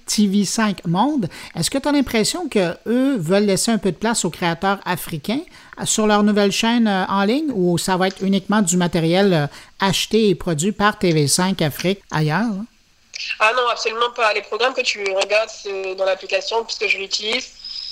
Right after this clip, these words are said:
Speaker 2: euh, c'est des films africains. Euh, quand je prends la série Brouteur, la série a été réalisée par Alain Guécou, qui est ivoirien,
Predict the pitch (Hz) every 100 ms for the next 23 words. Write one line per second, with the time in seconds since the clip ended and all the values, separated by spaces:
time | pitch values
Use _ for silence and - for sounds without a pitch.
0 | - 196 190 196 202 202 202 196 202 202
1 | - 247 208 - 202 220 226 226 214 196
2 | 190 240 220 - - 220 202 - 202 214
3 | - - 214 262 269 - - - - 196
4 | 220 202 233 220 196 190 214 202 196 196
5 | 190 208 208 208 196 190 196 208 202 -
6 | 202 202 196 180 180 180 202